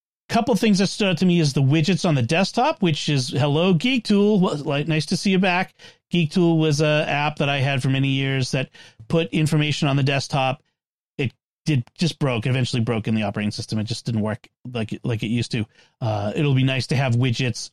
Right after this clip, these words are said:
on the desktop instead of hidden away under notifications. Uh, gaming mode is really interesting. <laughs> Joanne backs away. Um, but the idea that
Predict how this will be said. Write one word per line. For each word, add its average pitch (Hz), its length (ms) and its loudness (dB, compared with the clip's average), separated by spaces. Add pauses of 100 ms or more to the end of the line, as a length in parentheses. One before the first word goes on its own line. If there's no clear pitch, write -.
on 151 140 2
the 156 100 2
desktop 139 400 -2
instead 135 220 -2
of 113 80 -2
hidden 131 220 0
away 117 260 -2
under 113 160 -2
notifications. 123 920 -4 (580)
Uh, 113 180 -2 (540)
gaming 190 500 4
mode 113 380 0
is 127 280 -2
really 127 580 2
interesting. 110 580 -2 (1000)
<laughs> 220 800 0
Joanne 170 440 2 (220)
backs - 260 0
away. 185 480 2 (260)
Um, 160 400 2 (840)
but 196 140 2
the 208 120 2
idea 214 420 2
that 196 400 2